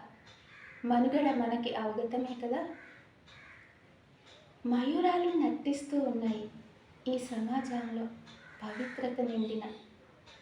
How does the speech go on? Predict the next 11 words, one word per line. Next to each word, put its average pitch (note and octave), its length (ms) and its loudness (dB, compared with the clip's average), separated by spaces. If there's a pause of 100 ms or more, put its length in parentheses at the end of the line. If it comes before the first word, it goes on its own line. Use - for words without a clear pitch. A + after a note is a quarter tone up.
(520)
ప్రగతి B3 440 6 (100)
కావాలని. G3+ 560 -2 (960)
వాటి C4 340 6
యొక్క D4 260 0 (1800)
బ్రతుకు B3+ 400 4
మనకి B3 420 6 (280)
అవగతమే A3+ 560 2
కదా. A3 280 -2 (2250)
హంసల F#4+ 560 6
దీవిలో C4 460 6 (2250)
హింసలన్నీ E4+ 720 8